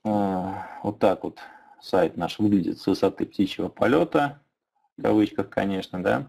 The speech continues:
вы его все, наверное, прекрасно знаете. Вот. Ну, следите за тем, как он будет изменяться, я думаю, это будет происходить. Изначально на сайте Goldline, хочется вам напомнить, у нас стояла вот такая вот страничка.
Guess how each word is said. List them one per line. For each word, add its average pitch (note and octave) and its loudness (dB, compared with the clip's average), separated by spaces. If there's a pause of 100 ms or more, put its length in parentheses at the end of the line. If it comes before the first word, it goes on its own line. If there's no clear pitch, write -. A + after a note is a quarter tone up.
(100)
вы G2+ -4
его F#2+ 2 (220)
все, G#2 2
наверное, G2 2
прекрасно F#2 -2
знаете. F2+ -2 (220)
Вот. - -10 (100)
Ну, - 0
следите B2 8
за B2 6
тем, A#2+ -2
как C3 -6
он G#2+ 0
будет G#2+ 4
изменяться, G2+ -2
я - -4
думаю, G2 -6
это F2+ -8
будет E2+ -2
происходить. - -4 (640)
Изначально A#2+ 6
на A#2+ 4
сайте C3 2
Goldline, A2+ 4 (100)
хочется - -4
вам F#2+ 4
напомнить, F2+ 0
у - -4
нас A#2+ 2 (1080)
стояла G#2+ 4
вот G#2 -4
такая G#2 4
вот F2+ -2
страничка. G#2 -2